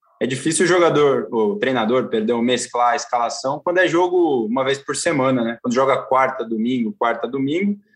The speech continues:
aí tem um rodízio mais natural pra não desgastar, mas acho que nesse intervalo de, de partidas aí que tá rolando, é, talvez Barbieri mantenha, assim, né, boa parte aí da, da escalação que, que enfrentou o Corinthians, até pelo rendimento, né, que teve, né, contra o Corinthians. Foi um rendimento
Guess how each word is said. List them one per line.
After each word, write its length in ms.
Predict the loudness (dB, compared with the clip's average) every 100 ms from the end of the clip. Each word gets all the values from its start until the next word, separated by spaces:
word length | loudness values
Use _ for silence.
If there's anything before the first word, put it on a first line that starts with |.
| _ _
aí 120 | -6
tem 120 | -2 0
um 80 |
rodízio 520 | 2 2 2 0 0 2
mais 180 | 2
natural 440 | 0 -2 0 0 0
pra 140 | -2
não 140 | -2 -4
desgastar, 580 | -2 -2 -2 0 0 2
mas 440 | 0 -2 -4 -14 _ _ -6
acho 160 | -4 -2
que 100 | 0
nesse 240 | 0 0
intervalo 720 | 0 2 2 2 4 4 2 0
de, 360 | -2 -2 -4 -4
de 120 | -6
partidas 640 | 0 0 0 -4 0 0
aí 120 | 0 -2
que 60 |
tá 120 | -2
rolando, 680 | 0 2 2 2 2 0 -4 -10 _ _ _ _ -4
é, 240 | 0 0
talvez 640 | 0 0 2 2 2 -2 -2
Barbieri 400 | 0 2 2 2
mantenha, 480 | 2 0 0 0 0
assim, 320 | -2 -2 0
né, 260 | 0 -2 -6 0
boa 260 | 2 2
parte 400 | 4 4 2 0
aí 80 | 0
da, 320 | 0 0 -2 -8 _ _ _ _ -4
da 120 | -2
escalação 600 | -2 0 0 0 -2 -2
que, 280 | -2 0 0
que 160 | 0 -2
enfrentou 480 | 2 0 2 2 2
o 20 |
Corinthians, 480 | 2 2 2 0 0
até 200 | 0 0
pelo 200 | 2 2
rendimento, 520 | 2 2 2 0 -2
né, 120 | -4
que 140 | -4 -2
teve, 280 | -2 -2
né, 160 | -6 -6
contra 240 | -4 -4 -2
o 40 |
Corinthians. 500 | 0 2 0 -4 -8
Foi 100 | -2
um 60 | 0
rendimento 760 | 0 2 0 2 2 2 -2